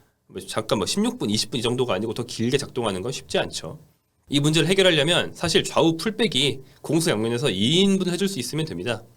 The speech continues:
손흥민과 쿨세스키 뒤에 로버트슨과 아놀드가 있었다 생각해보세요. 그러면 뭐 로버트슨과 아놀드가 상대 측면을 다 압도해 주니까 손흥민이 여유 있게 상대 문전으로 들어가서 득점 기회를 누릴 수도 있었겠죠? 하지만 현실은 토트넘에는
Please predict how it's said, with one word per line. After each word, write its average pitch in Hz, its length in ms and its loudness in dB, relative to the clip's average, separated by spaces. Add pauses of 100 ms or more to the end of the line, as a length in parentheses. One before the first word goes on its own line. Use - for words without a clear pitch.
(380)
손흥민과 220 440 2
쿨세스키 - 440 -2
뒤에 113 520 2 (360)
로버트슨과 214 800 4
아놀드가 208 400 4
있었다 117 440 -2
생각해보세요. 151 600 -4 (320)
그러면 180 300 2
뭐 123 180 0
로버트슨과 135 440 -2
아놀드가 113 220 2
상대 185 200 0
측면을 180 280 -2
다 202 120 -4
압도해 190 240 2
주니까 156 480 0 (380)
손흥민이 185 340 2
여유 117 140 4
있게 180 200 -2
상대 185 220 2
문전으로 143 380 2
들어가서 127 440 2
득점 170 280 -4
기회를 147 140 0
누릴 117 140 -4
수도 - 180 -10
있었겠죠? - 640 -2 (340)
하지만 139 260 -2
현실은 127 600 0
토트넘에는 123 720 -8